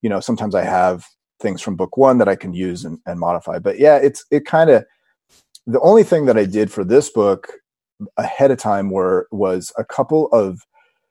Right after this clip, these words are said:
set pieces were new, and I knew that I was gonna have to design some stuff from the s-, just from the script before I started drawing anything.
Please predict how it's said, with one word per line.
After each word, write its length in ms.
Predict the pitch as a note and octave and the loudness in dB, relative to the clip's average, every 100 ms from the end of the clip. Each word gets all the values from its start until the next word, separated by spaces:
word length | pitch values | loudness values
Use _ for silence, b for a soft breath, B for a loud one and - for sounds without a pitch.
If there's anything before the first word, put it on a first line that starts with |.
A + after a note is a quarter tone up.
| _ | _
set 320 | - - B2+ - | -16 0 0 0
pieces 340 | A#2+ A#2+ F#2 | -6 -6 -8
were 160 | G2 F2 | -8 -8
new, 360 | F2+ G2 G#2+ | -6 -2 -2
and 80 | G2 | -2
I 80 | F2+ | -4
knew 260 | F2+ G#2+ | -4 -2
that 180 | A#2 G2+ | -2 -2
I 60 | E2 | -4
was 140 | F#3 | -6
gonna 160 | - F#2 | -10 -10
have 120 | F#2 | -10
to 60 | G2 | -10
design 380 | F#2 F#2 F#2 F#2+ | -8 -4 -4 -6
some 160 | G2 | -12
stuff 340 | - F2+ E2+ - _ | -6 -6 -6 -16 _
from 220 | C3 A2+ | -2 -2
the 60 | G2 | -2
s-, 160 | - - | -8 -10
just 240 | - A2+ | -6 -4
from 160 | - A2 | -2 -4
the 60 | |
script 280 | F#2+ - G2+ | -4 -6 -6
before 280 | F2+ - F#2+ | -6 -4 -4
I 60 | F2 | -4
started 320 | - F2+ E2+ | -6 -8 -6
drawing 380 | F#2 F#2 F#2 F2 | -6 -4 -6 -8
anything. 480 | F#2 F2+ F2 E2 | -10 -10 -12 -16